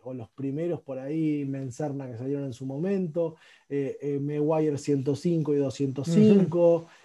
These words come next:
Speaker 1: que ga-, iban muy rápido, pero me pasaba que hacía mucho polvo.
Speaker 2: Total.
Speaker 1: Y una contra, también que no la nombré del domicilio, y hay que tener en cuenta, eh, habrán visto que yo por ahí cuando hago los trabajos enmascaro mucho, eh,
Speaker 2: Ujú.
Speaker 1: porque yo no tengo tiempo por ahí, si hago polvillo,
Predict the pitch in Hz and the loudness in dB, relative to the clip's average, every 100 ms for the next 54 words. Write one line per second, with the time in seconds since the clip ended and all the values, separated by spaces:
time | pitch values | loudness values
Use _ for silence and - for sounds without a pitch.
0 | _ 143 131 110 135 147 120 127 175 165 | _ 0 0 2 2 2 2 6 8 8
1 | 170 175 196 190 208 165 156 143 139 131 | 8 8 8 8 8 8 8 4 2 -2
2 | 131 - 214 160 139 190 190 175 170 226 | -6 2 4 4 2 2 2 2 6 6
3 | 175 143 120 - - 156 160 156 185 233 | 6 4 0 -8 -6 2 6 6 8 10
4 | 226 214 233 196 160 156 147 - - 139 | 8 8 8 8 6 4 2 -2 -10 2
5 | 156 170 160 147 143 156 151 151 156 170 | 4 6 4 2 4 6 4 4 6 8
6 | 160 147 147 147 151 220 208 190 185 185 | 10 10 8 4 4 6 8 8 6 4
7 | 139 139 139 143 135 143 160 170 190 175 | 0 2 2 2 0 0 0 2 2 4
8 | 180 196 - _ _ _ - 165 156 156 | 2 0 -8 _ _ _ -2 2 6 8
9 | 147 143 160 190 196 220 185 160 208 185 | 6 6 2 4 4 4 4 4 4 6
10 | 180 190 175 180 185 170 160 185 196 156 | 6 8 6 6 6 4 2 -2 -2 -2
11 | 151 151 - 180 175 208 175 143 - _ | -2 -4 0 2 4 4 2 -2 -6 _
12 | _ - 143 139 135 131 151 151 139 131 | _ -8 -2 0 0 -2 -4 -2 -2 0
13 | 151 - 208 196 196 190 165 233 226 156 | 0 4 4 4 4 4 4 6 6 6
14 | 143 151 156 175 - 160 160 180 175 156 | 4 6 6 4 2 2 2 4 2 2
15 | 185 190 214 214 - 196 233 | 4 6 6 6 4 4 2